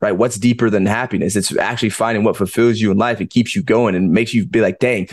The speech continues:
this is a white life worth living." When you die, uh, you know, and being around you, and people can be proud. Like, "Man, this guy had,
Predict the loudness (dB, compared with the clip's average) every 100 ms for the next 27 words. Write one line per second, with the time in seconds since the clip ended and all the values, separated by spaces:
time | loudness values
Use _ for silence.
0 | -6 -2 0 2 2 0 0 -2 0 0
1 | 0 2 2 2 2 2 2 0 -2 -4
2 | -8 -16 -20 -14 -2 0 2 2 2 0
3 | 2 2 2 0 0 0 2 0 0 0
4 | 2 2 0 -2 0 0 0 2 2 0
5 | 0 0 0 -4